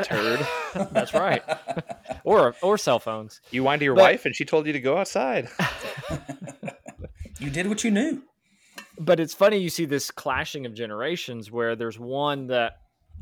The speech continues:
Speaker 2: seems to wanna find any excuse to get out of something, um, other that's like, "Hey, suck it up and, and deal with it." Um, not to s-, not to fit everybody into those boxes, but I, I see that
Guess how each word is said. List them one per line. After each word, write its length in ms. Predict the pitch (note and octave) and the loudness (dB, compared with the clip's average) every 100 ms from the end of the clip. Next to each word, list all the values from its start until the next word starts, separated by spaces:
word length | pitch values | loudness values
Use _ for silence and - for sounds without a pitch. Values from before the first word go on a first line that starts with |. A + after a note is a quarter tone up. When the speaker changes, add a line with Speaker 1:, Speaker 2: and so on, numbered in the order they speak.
| - | -16
Speaker 2:
seems 320 | - D3+ D3 B2 | -10 -8 -8 -6
to 80 | |
wanna 200 | B2 A2+ | -4 -4
find 260 | A2 A2+ A2+ | -4 -4 -2
any 220 | B2+ C3+ | -4 -4
excuse 800 | A#2+ - - C3 B2+ A2+ A2 - | -10 -12 -14 -10 -8 -6 -8 -12
to 120 | - A#2+ | -14 -8
get 160 | A#2 | -4
out 200 | A2 C3 | -4 -4
of 120 | A2+ | -6
something, 680 | - A#2 G#2+ - A2 G#2+ A2 - _ _ _ _ _ | -8 -12 -12 -12 -14 -14 -18 -20 _ _ _ _ _
um, 280 | A2+ G#2+ G#2+ B2+ | -14 -8 -8 -4
other 340 | C#3+ C3 A#2+ | -4 -4 -6
that's 300 | A2+ A#2 - | -6 -6 -6
like, 280 | A2+ A2 G2 _ _ | -6 -6 -8 _ _
"Hey, 240 | C3+ B2+ | -8 -8
suck 380 | A#2+ - A#2 - | -8 -8 -8 -8
it 100 | A#2+ | -8
up 260 | C3 C3 - | -6 -6 -8
and, 340 | A2 A2 A2+ | -12 -12 -20
and 220 | A2+ A#2 A#2 | -16 -14 -4
deal 200 | C#3 F#3 | 0 0
with 200 | B2+ A2 | 0 -4
it." 180 | A2 - _ _ - - - - - - | -8 -12 _ _ -20 -20 -16 -16 -16 -8
Um, 400 | C3+ B2 A#2+ A2+ - | -4 -2 -2 -6 -8
not 160 | B3 B3+ | -6 -4
to 60 | |
s-, 160 | E3+ - - | -6 -6 -8
not 220 | F3 F3+ | -6 -4
to 60 | E3 | -4
fit 180 | - D3 | 0 2
everybody 420 | D3 D3 B2+ A#2+ | 2 0 -2 -4
into 180 | A2+ A2+ | -6 -8
those 200 | A2 G2+ | -8 -6
boxes, 720 | A#2 G#2+ - - A2 G#2+ - _ _ _ _ C#3 | -6 -6 -8 -12 -14 -12 -16 _ _ _ _ 0
but 220 | C#3+ C#3+ | 2 2
I, 180 | D3+ C#3+ - | 0 -2 -4
I 60 | |
see 360 | C#3 - B3 C#4 | -10 -8 -6 -4
that 400 | C3 A#2+ A#2 - | 2 4 4 0